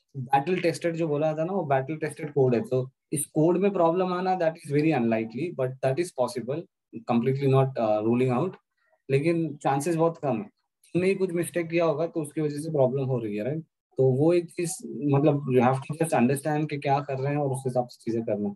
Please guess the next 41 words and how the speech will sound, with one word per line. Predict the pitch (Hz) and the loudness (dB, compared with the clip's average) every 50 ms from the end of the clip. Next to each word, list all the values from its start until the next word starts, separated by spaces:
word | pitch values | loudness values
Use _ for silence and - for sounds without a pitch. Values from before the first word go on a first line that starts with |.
| - _ _ _ _ _ _ _ _ _ - - | -8 _ _ _ _ _ _ _ _ _ -12 -10
जब | 135 139 180 170 175 - | -8 -8 -6 -8 0 2
तुम | 202 190 | 2 2
अपना | 185 196 185 | 4 2 2
input | 180 175 170 185 190 175 | 2 2 2 0 0 0
दोगे | 170 175 175 175 185 | 0 0 0 0 0
तो | 180 - 185 185 | 0 2 0 0
code | 180 - 165 165 170 165 | 2 2 2 2 2 2
लेकर | 165 156 151 170 160 | 0 0 0 2 2
आता | 156 143 131 131 127 | 2 2 0 0 -2
है, | 139 165 - _ _ _ _ - 135 | -2 -2 -8 _ _ _ _ -4 0
Terraform | 131 143 147 143 147 147 147 147 | 0 0 0 0 0 -2 -2 -2
मतलब | 147 143 139 131 139 147 143 | -4 -6 -6 -6 -6 -6 -4
code | 139 147 147 147 143 | 0 0 0 2 2
यहाँ | 139 135 135 | 0 0 0
से | 131 147 143 | 0 -2 -2
उठा | 127 120 - 131 139 | -2 -4 -6 -6 -4
लेगा | 139 123 110 127 160 - - _ _ _ _ _ _ | -4 -2 -2 -2 -4 -6 -10 _ _ _ _ _ _
और | 131 123 120 131 | -2 -2 -2 -2
तुम्हारा | 131 - 131 131 135 143 151 | -4 -2 0 0 2 2 0
जो | 147 156 151 | 0 -2 -2
input | 135 135 135 135 156 147 - | -4 -4 -4 -6 -6 -6 -4
के | - 147 | -2 0
basis | 139 139 135 135 156 143 | 0 0 0 0 -4 -4
पे | 156 160 | -4 -2
क्या | 147 160 156 151 | 0 0 0 0
करेगा, | 147 139 143 151 170 | 0 -2 -2 -2 -4
एपीआई | 170 - 135 131 131 151 151 156 156 | -2 -4 -4 -4 -2 -2 -4 -2 -2
बनाएगा | 147 135 131 131 131 131 151 170 | -2 -2 -2 -2 -4 -4 -4 -4
और | 175 175 160 | -4 -2 -2
यहाँ | 139 123 123 | -2 -2 -2
पे | 127 156 | -4 -6
submit | - 156 131 135 143 139 - | -6 -4 -2 -2 -4 -2 -2
कर | 131 120 | -4 -4
देगा | 117 113 117 147 156 | -2 -4 -4 -4 -4
एडब्ल्यूएस | 131 117 117 101 104 107 104 101 101 - - | -2 -2 -2 -2 -2 -4 -6 -6 -8 -10 -16
को, | 101 - _ _ _ _ - - _ 127 | -18 -20 _ _ _ _ -20 -6 _ 2
एडब्ल्यूएस | 127 135 131 127 131 139 143 139 - | 4 4 6 6 6 4 2 2 0
तुम्हारा | 131 117 117 123 | 0 2 2 2
काम | 131 139 139 127 135 139 | 2 0 0 -2 -2 -2
कर | 165 165 151 | -2 -2 -2
देगा, | 127 110 104 104 | -2 -2 -2 -4